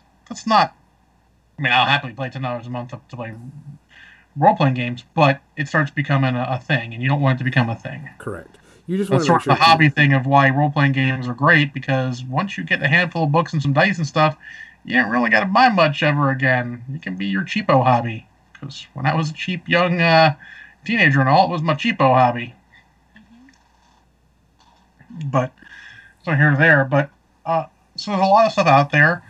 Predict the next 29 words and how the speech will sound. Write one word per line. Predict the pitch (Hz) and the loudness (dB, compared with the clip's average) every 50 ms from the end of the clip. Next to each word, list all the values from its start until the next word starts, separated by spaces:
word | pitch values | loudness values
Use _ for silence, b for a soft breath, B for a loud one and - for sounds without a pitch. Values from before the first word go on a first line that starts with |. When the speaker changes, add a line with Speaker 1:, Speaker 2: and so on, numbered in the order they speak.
| b b b b b b - | b b b b b b -4
Speaker 1:
I | 165 | 0
mean, | 170 170 160 160 160 - _ _ _ _ _ | 2 2 2 0 -2 -6 _ _ _ _ _
honestly, | 147 151 180 214 220 190 - - 143 135 | 2 2 4 4 2 -2 -2 -2 -2 -2
you | 135 135 131 135 185 208 | -2 -2 -4 -4 -6 -4
can | - 202 190 | -2 0 0
even, | 190 196 170 160 139 | 2 2 2 2 2
and | 139 123 131 | 2 2 0
this | 151 143 147 | -2 -2 -2
is | 131 | -2
gonna | 127 147 143 135 | 0 0 0 2
be | 127 139 131 120 | 0 0 -2 -4
sort | - - 156 135 135 | -4 -4 -4 -2 -2
of | - | -4
old | 139 143 143 143 139 | -2 -2 0 0 -2
school | 139 - - 123 117 117 | -4 -6 -8 -8 -6 -4
out | 113 113 113 110 - | -4 -4 -6 -6 -6
there, | 123 117 120 123 139 147 - B B B B B B B B | -4 -2 0 0 0 0 -2 B B B B B B B B
you | - 165 196 | -6 -4 -2
can | 240 214 - | 0 2 4
find | 202 180 185 175 156 - | 4 6 6 4 2 2
anything | - 143 156 175 175 151 147 - - 160 160 160 | 2 2 2 2 0 -2 -4 -4 -2 0 2 4
you | 147 131 | 4 4
want, | 131 160 170 - 127 | 4 2 2 0 0
and | 123 127 | -2 -2
you | 180 196 | -4 -2
could | - 151 143 - | -4 -6 -8 -6
play | - - 151 156 156 | -2 2 2 4 4
by | 143 131 127 123 | 4 2 0 0
post. | - - 127 135 147 175 - - - - - - | -2 -4 -2 -2 -2 -2 -4 -8 -12 -16 -20 -20